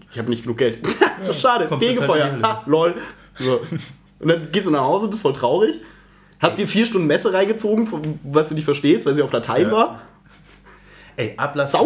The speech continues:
Speaker 1: Saudummes,
Speaker 2: sind so
Speaker 1: saudummes
Speaker 2: eine
Speaker 1: Leben.
Speaker 2: Sauerei gewesen.
Speaker 1: <laughs> Ja. Gab auch jemanden, der das mal <laughs> festgestellt hat.
Speaker 2: Ja.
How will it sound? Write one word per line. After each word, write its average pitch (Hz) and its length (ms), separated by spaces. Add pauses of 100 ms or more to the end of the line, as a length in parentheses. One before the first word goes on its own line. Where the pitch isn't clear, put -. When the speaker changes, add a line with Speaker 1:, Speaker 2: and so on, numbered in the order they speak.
Speaker 1:
Saudummes, 247 300
Speaker 2:
sind 120 240
so 233 120
Speaker 1:
saudummes - 340
Speaker 2:
eine 143 140
Speaker 1:
Leben. 143 120
Speaker 2:
Sauerei 113 540
gewesen. 73 480 (300)
Speaker 1:
<laughs> - 260
Ja. - 380 (1200)
Gab 139 220
auch 127 120
jemanden, 123 280
der 120 100
das 117 140
mal 147 260
<laughs> - 60
festgestellt 139 600
hat. 117 180
Speaker 2:
Ja. 127 160